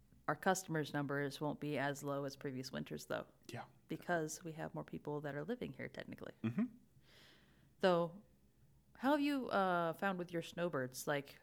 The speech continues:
Speaker 1: are they either leaving super early or deciding not to leave until, like, after the holidays?
Speaker 2: It's kind of a mixed bag. Some of them are staying. It's, like, their first winter in, like, thirty years that they have not gone to Florida.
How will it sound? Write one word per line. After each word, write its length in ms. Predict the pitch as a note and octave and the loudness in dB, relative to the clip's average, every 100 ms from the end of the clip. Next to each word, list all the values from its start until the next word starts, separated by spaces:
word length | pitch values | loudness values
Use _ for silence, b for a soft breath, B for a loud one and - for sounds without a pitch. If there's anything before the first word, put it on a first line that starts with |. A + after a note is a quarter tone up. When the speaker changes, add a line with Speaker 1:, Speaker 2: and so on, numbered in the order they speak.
| - | -4
Speaker 1:
are 140 | D3+ D3+ | 0 2
they 440 | D#3 D3+ D3 D3 - | 2 4 2 0 -4
either 220 | D#3 D3+ | -2 0
leaving 280 | D#3 D3 D3+ | 0 -2 -2
super 260 | D#3+ D#3 | -2 0
early 420 | - D#3 D#3+ F#3+ F#3+ | 2 2 4 4 4
or 120 | D3+ | 2
deciding 340 | D3 - D3+ | 0 0 0
not 140 | D3 C3+ | 0 -2
to 80 | D3 | -2
leave 200 | C#3+ C#3 | -2 -2
until, 260 | C#3 C#3 | -4 -2
like, 220 | C3+ C3+ | -2 -2
after 200 | C#3 C3+ | -2 -4
the 60 | C3+ | -4
holidays? 360 | C#3 C#3+ A#2+ A#2 | -2 -2 -2 2
Speaker 2:
It's 340 | F3+ F3+ F3 | 4 4 2
kind 200 | - - | -2 0
of 80 | G3 | 4
a 60 | G3 | 6
mixed 380 | F3 F3+ - - | 6 4 2 0
bag. 480 | E3+ E3 A2+ G2 G2+ - | 2 4 4 4 -2 -2
Some 440 | - - A#2 A#2+ | 0 4 6 8
of 160 | C3 B2+ | 6 6
them 400 | C#3 C#3+ C#3+ C#3 | 8 8 8 6
are 180 | G#2+ G#2 | 4 4
staying. 540 | - F#2+ F#2+ A#2 C#3+ B B B - | 4 4 4 4 0 B B B -6
It's, 320 | F#2 F#2+ - F2+ | 0 0 0 -2
like, 140 | F2 | -2
their 120 | F#2+ | 0
first 360 | E2+ - F#2+ - | -2 2 2 2
winter 420 | F2+ F2+ G2+ G2 | -2 0 2 2
in, 140 | E2 F2 | 0 -2
like, 180 | E2 | -6
thirty 420 | - - F#2+ F2 F2+ | -8 -8 -6 -4 -4
years 540 | E2+ F2 F2 G#2+ - | -4 -2 0 0 0
that 140 | G#2 F#2 | -4 -4
they 100 | F2+ | -6
have 160 | - | -6
not 220 | E2+ D#2 | -6 -8
gone 160 | - E2+ | -6 -8
to 60 | E2+ | -8
Florida. 580 | - E2 E2 G#2 C3+ | -6 -6 -4 0 -2